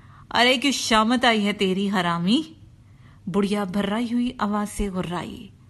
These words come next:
भोला की ताई जब गालियां देती हो तो बस जी चाहता है कि मुंह चूम ले, वाह वाह। और फिर गालियों को गैर मौसर पाकर भोला की ताई मारने पर तुल जाती। लौंडिया बांदियां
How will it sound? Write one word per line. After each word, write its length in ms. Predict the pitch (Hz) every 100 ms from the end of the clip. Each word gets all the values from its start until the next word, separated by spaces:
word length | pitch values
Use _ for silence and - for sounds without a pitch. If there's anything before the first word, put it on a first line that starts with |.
| - - - - - - - - -
भोला 300 | 208 294 320
की 140 | 330 320
ताई 240 | 269 269
जब 240 | 262 220
गालियां 400 | 185 202 220 233
देती 300 | 202 180 196
हो 200 | 175 165
तो 140 | - 175
बस 200 | 185 180
जी 140 | 220
चाहता 340 | 226 226 208 220
है 140 | 220
कि 320 | 226 226 175 - - - - 247
मुंह 280 | 285 330
चूम 340 | 320 - 190 175
ले, 160 | 220 220 - - -
वाह 240 | 160 185
वाह। 460 | 180 170 269 254 - - - - - - - - -
और 160 | 208
फिर 180 | 208 233 202
गालियों 420 | 226 262 302 294
को 180 | 302 277
गैर 260 | 180 220 247
मौसर 440 | 226 233 233 -
पाकर 460 | 202 160 156 160 226 - - - - - - 202
भोला 320 | 262 285 320
की 120 | 311
ताई 280 | 311 247 247
मारने 380 | 208 190 202 214
पर 140 | 180
तुल 180 | 156 156
जाती। 540 | - - - - 185 - - - - - - - 220
लौंडिया 540 | 294 320 311 320 330
बांदियां 720 | 254 160 202 226 226 247 247